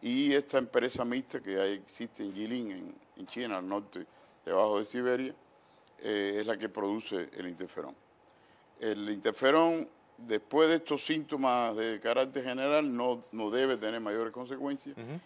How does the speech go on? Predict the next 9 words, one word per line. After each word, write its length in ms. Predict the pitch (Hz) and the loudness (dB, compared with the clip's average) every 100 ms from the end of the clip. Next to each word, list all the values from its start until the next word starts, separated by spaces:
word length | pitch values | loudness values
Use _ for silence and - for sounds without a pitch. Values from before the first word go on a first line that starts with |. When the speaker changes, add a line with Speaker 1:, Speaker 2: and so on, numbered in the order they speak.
| _ | _
Speaker 1:
La 160 | 110 113 | 2 4
idea 640 | 107 110 147 151 139 123 - | 4 4 6 8 8 6 2
que 100 | 107 | -4
nosotros 720 | 107 - 131 131 127 117 104 - | -6 -2 -2 0 -2 -2 -4 -4
hemos 500 | 107 117 117 107 101 | -2 0 0 0 0
desarrollado 440 | 110 110 123 131 | 0 4 6 8
es 60 | 120 | 6
la 100 | 107 | 2
misma 420 | 113 131 117 90 | 0 -2 -4 -8